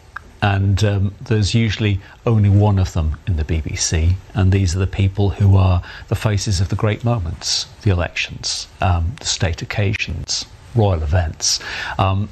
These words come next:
the number of people over the last seventy years who've held that position, really, in the B B C, you can probably count on one hand,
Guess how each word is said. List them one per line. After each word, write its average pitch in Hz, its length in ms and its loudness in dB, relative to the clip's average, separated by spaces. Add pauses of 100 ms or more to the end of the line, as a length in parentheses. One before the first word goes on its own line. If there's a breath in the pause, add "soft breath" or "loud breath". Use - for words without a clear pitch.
the 123 100 2
number 127 320 0
of 104 160 -2
people 110 260 2
over 113 120 2
the 113 60 2
last 110 340 2
seventy 107 400 0
years 107 440 2 (380 loud breath)
who've 107 340 2 (380)
held 110 380 0
that 98 280 0 (600)
position, 104 600 2
really, 87 460 0 (180)
in 98 200 0
the 87 60 -2
B 90 180 -2
B 90 160 -6
C, 95 360 -2 (480 loud breath)
you 117 140 -2
can 123 140 -4
probably 135 300 0
count 127 300 -2
on 123 140 2
one 131 220 2
hand, 131 440 0